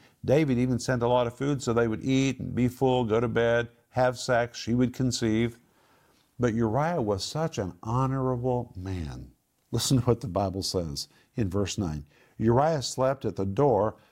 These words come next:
of the king's house with all of his servants of his lord and went not down to his house." He said, "I'm not gonna do it. I'm not gonna go sleep with my wife while everybody is out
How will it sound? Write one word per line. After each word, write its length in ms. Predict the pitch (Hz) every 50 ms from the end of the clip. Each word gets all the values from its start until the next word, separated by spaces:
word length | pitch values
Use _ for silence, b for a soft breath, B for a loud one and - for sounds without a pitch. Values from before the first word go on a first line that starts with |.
| b b b
of 180 | - 113 110 101
the 100 | 110 -
king's 400 | - - 151 160 165 165 156 -
house 340 | 131 131 123 127 135 -
with 140 | - 113 98
all 320 | - - 127 135 135 143 151
of 80 | 143
his 160 | 143 139 131
servants 400 | - - 123 120 117 123 117 -
of 100 | 113 104
his 160 | 101 101 95 101
lord 220 | 113 120 120 113
and 280 | 90 107 104 104 101 104
went 220 | 127 147 147 135
not 280 | 143 143 143 135 120 113
down 320 | 113 113 120 120 123 117 117
to 200 | - 107 104 101
his 260 | 98 104 101 90 87
house." 600 | 90 82 82 92 101 92 85 78 - - - - _ _ _ _ _ _ _ _
He 120 | _ - 123
said, 200 | 117 - 143 139
"I'm 140 | 151 147 139
not 160 | 139 143 131
gonna 200 | 139 143 147 151
do 220 | 147 175 202 190
it. 200 | 156 - - _ _ _ _ _ _ _ _ _ _ _ _ _ _ _ _ -
I'm 200 | 139 143 135 135
not 220 | 147 151 160 165
gonna 140 | 165 170 165
go 120 | 151 151
sleep 300 | 139 - - 139 135 131
with 160 | 139 139 120 131
my 140 | 135 135
wife 480 | 135 127 113 98 95 104 110 107 - _ _ _ _ _ b b b b b b b
while 160 | - 120 120
everybody 420 | - 110 135 139 156 151 143 139 135
is 140 | 131 120 -
out 340 | - 127 120 127 123 -